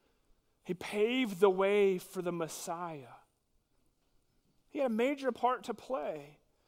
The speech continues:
In fact, Jesus said in Matthew eleven eleven, "Truly I say to you, among those born of women,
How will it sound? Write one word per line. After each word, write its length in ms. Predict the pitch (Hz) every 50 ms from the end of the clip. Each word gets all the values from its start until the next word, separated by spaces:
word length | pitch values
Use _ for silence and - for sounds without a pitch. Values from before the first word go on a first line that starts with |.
| _ _ _ _ _ _
In 100 | - 226
fact, 300 | 226 254 285 277 254 214
Jesus 340 | 233 262 285 294 311 294 -
said 180 | - 254 240 240
in 120 | 233 214
Matthew 440 | 220 226 240 254 247 - 240 233 220
eleven 380 | 214 208 226 247 254 233 233 226
eleven, 400 | 220 226 254 269 240 220 208 180
"Truly 560 | - - - - 302 311 311 311 311 277 254
I 120 | 233 214
say 340 | 202 - - 233 233 269 262
to 80 | 220 165
you, 300 | 131 120 120 123 127 - _ _ _ _ _ _ _ _ _ _ _ _
among 320 | - 160 190 214 233 233 220
those 280 | 220 220 233 233 214
born 320 | 165 160 202 220 233 240 233
of 160 | 208 180 165
women, 500 | 165 202 220 220 214 196 180 170 160